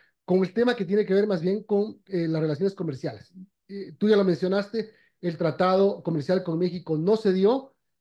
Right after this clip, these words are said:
y esto impide que el Ecuador entre a la Alianza del Pacífico. Pero el gobierno ecuatoriano, ah, está haciendo otras gestiones, muchas de las que quedaron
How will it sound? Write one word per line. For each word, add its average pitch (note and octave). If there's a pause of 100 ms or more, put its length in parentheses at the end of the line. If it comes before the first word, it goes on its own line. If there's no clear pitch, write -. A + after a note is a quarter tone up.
(100)
y F3+
esto G#3
impide G3
que E3+
el D#3
Ecuador D#3
entre G3+
a D#3
la D3+
Alianza E3+
del C#3+
Pacífico. D3+
Pero A#3 (340)
el G#3
gobierno B3
ecuatoriano, G#3+ (100)
ah, D#3+ (200)
está G3
haciendo F#3+
otras F3+
gestiones, E3+
muchas F3
de F3
las D#3+
que C#3+
quedaron E3